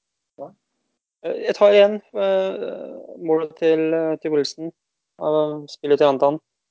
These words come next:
Speaker 2: Du skal ikke kunne gå inn, inn foran mål der sånn,
Speaker 1: Nei.
Speaker 2: uten å få,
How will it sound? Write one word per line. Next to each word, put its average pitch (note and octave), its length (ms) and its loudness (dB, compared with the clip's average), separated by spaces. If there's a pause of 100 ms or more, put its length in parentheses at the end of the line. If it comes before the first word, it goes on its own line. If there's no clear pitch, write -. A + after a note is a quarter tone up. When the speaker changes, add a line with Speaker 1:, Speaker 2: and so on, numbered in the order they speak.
(340)
Speaker 2:
Du E3 80 -8
skal - 260 -4 (320)
ikke D#3 240 0
kunne D3+ 260 2
gå C3+ 160 6 (220)
inn, B2 180 2 (1400)
inn B2+ 160 -8
foran B2+ 200 2
mål A#2+ 200 2
der A#2+ 140 4
sånn, A#2+ 220 -8 (300)
Speaker 1:
Nei. C3 200 -6
Speaker 2:
uten B2+ 180 -6
å B2 80 -2
få, B2+ 320 4